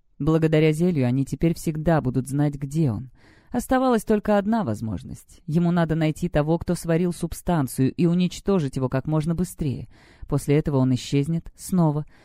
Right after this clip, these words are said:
Ему нужно поторопиться, и все же он понятия не имел, где начать поиски. Просто надеялся, что сможет продержаться достаточно долго против того, что заперто внутри.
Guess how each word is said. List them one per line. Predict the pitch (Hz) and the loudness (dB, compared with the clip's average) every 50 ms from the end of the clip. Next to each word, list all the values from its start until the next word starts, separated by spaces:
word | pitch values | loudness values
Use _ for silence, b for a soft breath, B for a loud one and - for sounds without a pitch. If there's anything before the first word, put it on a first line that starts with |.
| b b | b b
Ему | b 214 214 220 | b 0 2 4
нужно | 214 214 196 208 208 | 4 4 4 2 2
поторопиться, | - 196 - 202 196 196 - - 220 220 190 - - 131 | 0 0 0 2 2 2 0 0 -2 -2 -2 -2 -2 -2
и | 127 | -2
все | - - 147 147 | -2 0 -2 0
же | 143 160 | 2 2
он | 156 160 147 | 0 0 0
понятия | - 170 175 185 196 202 185 151 - - 135 127 | 0 0 0 2 2 2 0 0 -2 -2 -2 -2
не | 127 131 139 139 | -2 0 -2 -2
имел, | 139 151 170 175 | 0 0 0 0
где | 170 156 143 143 156 156 | 0 -2 0 0 0 0
начать | 165 170 165 - - 170 170 - | 0 0 -2 -2 -2 -2 -2 -4
поиски. | - - 190 175 127 110 - - - - 117 - b b b b b b b b | -4 -4 -2 -2 -2 -2 -6 -10 -14 -14 -14 -16 b b b b b b b b
Просто | - 294 302 277 - 262 | -2 0 0 0 0 0
надеялся, | 240 240 226 208 240 233 220 214 - 185 | 2 2 2 2 4 2 2 2 2 0
что | 175 - - 180 | -2 -2 -2 -2
сможет | - - 202 196 180 190 - | -2 0 -2 0 0 -2 -2
продержаться | - 190 190 175 190 180 180 175 208 190 165 - 127 | -2 -2 -2 0 0 -2 0 0 -2 -2 -2 -2 -4
достаточно | 117 123 123 - - 143 - - - - - 151 147 | -2 -2 -2 -2 -2 -4 -4 -4 -8 -6 -4 -4 -2
долго | 143 160 165 151 123 120 | 0 0 0 0 -2 -4
против | - 127 123 - 131 - | -4 -4 -4 -4 -6 -4
того, | - 147 151 165 | -2 -2 -2 -2
что | 165 - - 165 | -2 -2 -4 -4
заперто | 151 143 151 147 - 160 - - - | -2 0 -2 -2 -2 -4 -6 -4 -4
внутри. | 165 170 180 185 180 - 123 113 117 - | -4 -2 -2 -2 -4 -4 -8 -8 -8 -12